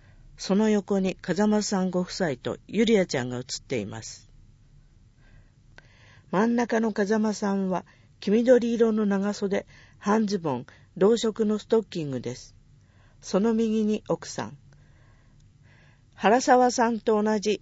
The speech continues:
紫色のユニフォームで、半ズボンの左下に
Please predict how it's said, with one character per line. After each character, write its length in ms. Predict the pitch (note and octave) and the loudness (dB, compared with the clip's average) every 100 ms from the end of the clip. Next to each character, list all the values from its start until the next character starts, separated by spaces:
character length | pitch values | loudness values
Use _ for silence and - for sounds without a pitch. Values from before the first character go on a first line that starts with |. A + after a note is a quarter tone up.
| - | -6
紫 540 | F3+ B3 C4 - A#3 | 0 2 0 -4 -2
色 240 | A#3 A#3 A3+ | 0 0 0
の 120 | A3+ | 0
ユ 140 | A3+ | 2
ニ 160 | A3 A3 | 2 2
フ 120 | G3+ | 0
ォ 80 | D#3+ | -2
ー 40 | |
ム 140 | D3 C#3 | -4 -6
で、 200 | C3+ - - - - - | -6 -8 -20 -20 -20 -4
半 300 | A#3 B3+ A3 | 2 2 4
ズ 160 | B3+ | 2
ボ 160 | G3+ F#3+ | 2 0
ン 140 | D#3+ | 0
の 100 | D3 | -2
左 380 | D#3 F#3 F#3 F#3+ | 0 2 2 0
下 240 | - E3+ | 0 -4
に 200 | D#3+ D#3+ | -2 -6